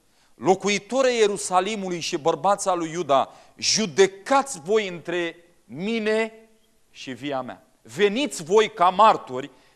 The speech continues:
„Veniți voi și judecați voi.” Versetul patru. „Ce aș mai fi putut face viei mele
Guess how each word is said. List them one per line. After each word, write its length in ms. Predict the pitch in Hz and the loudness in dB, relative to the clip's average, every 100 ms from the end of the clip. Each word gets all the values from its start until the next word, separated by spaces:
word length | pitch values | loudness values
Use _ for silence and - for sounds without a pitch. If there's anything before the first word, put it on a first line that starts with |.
| _ | _
„Veniți 420 | 110 196 233 240 160 | 2 2 2 -4 -2
voi 200 | 233 220 | -2 0
și 180 | - | -6
judecați 680 | 185 185 175 202 202 214 - | -6 -6 0 0 2 -2 -2
voi.” 260 | 175 147 104 - _ | -4 -4 -4 -16 _
Versetul 560 | 110 147 - 208 208 | -8 -6 -6 -8 -8
patru. 360 | 185 156 110 - _ _ _ _ _ _ _ _ _ _ | -6 -6 -6 -16 _ _ _ _ _ _ _ _ _ _
„Ce 720 | - - - 247 277 277 240 - | -4 0 2 4 2 2 -2 0
aș 220 | 185 - | 0 2
mai 180 | 185 175 | -2 -4
fi 180 | - 165 | -6 -10
putut 400 | 170 170 233 - | -10 -8 -10 -6
face 380 | 202 196 185 | -2 -2 -2
viei 400 | 170 135 180 202 | -8 -8 -10 -8
mele 440 | 185 185 143 113 | -6 -6 -6 -8